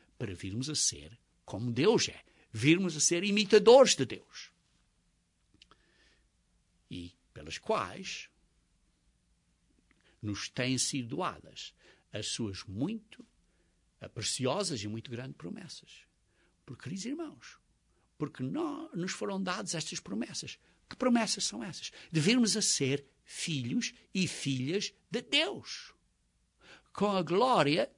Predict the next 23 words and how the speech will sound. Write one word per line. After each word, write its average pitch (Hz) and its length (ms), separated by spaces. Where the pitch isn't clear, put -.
de 220 140
deuses. 262 880
Está - 120
claro, - 380
muito 131 300
inferior 117 640
ao 80 180
Pai 135 480
e - 80
muito 180 240
inferior 165 560
a 110 60
Jesus 98 260
Cristo, - 440
mas 190 160
do 214 80
mesmo 208 260
género, 175 520
do 143 80
mesmo 170 240
tipo 190 240
de 185 80
glória. 175 560